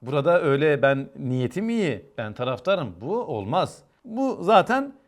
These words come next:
evet, bunu biz yan tarafa koyuyoruz. Şimdi sünnet-i seniyenin ileri boyutuna, ikinciye geçmeden önce şunu da hatırlatalım. Her farz ve vacip de sünnettir. Ama her sünnet farz değildir. Çünkü namaz Efendimiz Aleyhisselam kılmış ya, zaten farzdır.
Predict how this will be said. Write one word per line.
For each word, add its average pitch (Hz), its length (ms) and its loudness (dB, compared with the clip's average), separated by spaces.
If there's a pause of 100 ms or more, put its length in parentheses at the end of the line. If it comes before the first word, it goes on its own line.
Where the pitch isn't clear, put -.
(220)
evet, 190 320 2
bunu 202 180 -2
biz 196 160 -2
yan 208 140 4
tarafa 180 260 2
koyuyoruz. 202 600 2 (200)
Şimdi 208 340 -2
sünnet-i 185 360 -2
seniyenin 214 600 0 (240)
ileri 190 300 2
boyutuna, 170 360 2
ikinciye 165 400 -4
geçmeden 202 400 -4
önce 175 360 -6
şunu 208 260 -4
da 214 40 4
hatırlatalım. 113 560 -6
Her 269 500 2 (340)
farz 214 600 4
ve 160 180 0
vacip 180 400 4
de 285 80 -8
sünnettir. 202 680 -4 (420)
Ama 135 220 -4
her - 240 2
sünnet 226 580 -2
farz 143 380 0
değildir. 175 440 -6 (260)
Çünkü 165 480 -4
namaz 165 260 0
Efendimiz 202 380 -2
Aleyhisselam 190 540 -2
kılmış 233 340 -4
ya, 170 100 -2
zaten 160 380 -2
farzdır. 165 520 0